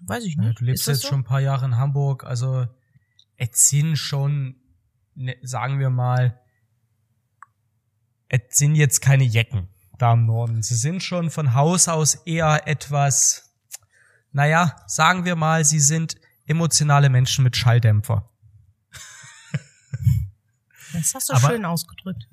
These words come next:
Speaker 1: Ich hab jetzt
Speaker 3: dazu
Speaker 1: schon ein bisschen Angst gehabt, was du da
Speaker 3: Dazu möchte ich
Speaker 1: raushaust.
Speaker 3: ganz kurz sagen, dass, äh, als ich ins Ruhrgebiet gekommen bin, um,
Speaker 2: Oh.
Speaker 3: äh,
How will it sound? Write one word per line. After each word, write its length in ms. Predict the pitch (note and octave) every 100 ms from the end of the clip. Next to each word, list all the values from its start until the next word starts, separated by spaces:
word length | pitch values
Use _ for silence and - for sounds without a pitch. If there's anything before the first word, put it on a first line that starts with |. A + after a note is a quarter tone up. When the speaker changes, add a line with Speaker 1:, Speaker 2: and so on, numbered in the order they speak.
| -
Speaker 1:
Ich 100 | D3+
hab 100 | A3
jetzt 80 | C3+
Speaker 3:
dazu 40 | F3+
Speaker 1:
schon 80 | B3
ein 20 |
bisschen 220 | A3+ A#3
Angst 240 | A#3 A#3 -
gehabt, 240 | F#3+ F#3
was 180 | G3 -
du 140 | G#3
da 420 | F#3+ F#3+ F#3 E3+ _ _ _ _
Speaker 3:
Dazu 500 | C3+ A2 C3 D#3 -
möchte 220 | D3+ D#3+ -
ich 60 |
Speaker 1:
raushaust. 520 | F#3+ G3+ G3 F#3 - -
Speaker 3:
ganz 0 |
kurz 260 | D#3 C#3+ - C#3+
sagen, 680 | A2+ C3 D3 D#3+ F3+ G3+ D3 B2
dass, 360 | B2 - - -
äh, 420 | A2+ A2 A2+ A#2 - -
als 180 | B2+ B2
ich 180 | F#3 -
ins 160 | F3+
Ruhrgebiet 540 | C3+ C#3 B3+ A#2 G#2 -
gekommen 400 | G2+ - F2+ F2
bin, 320 | D#2+ D#2+ - _ _ - - - -
um, 340 | - G#2 G#2+ G#2+
Speaker 2:
Oh. 320 | A2+ G#2 F#2+
Speaker 3:
äh, 380 | G#2+ G#2 G#2+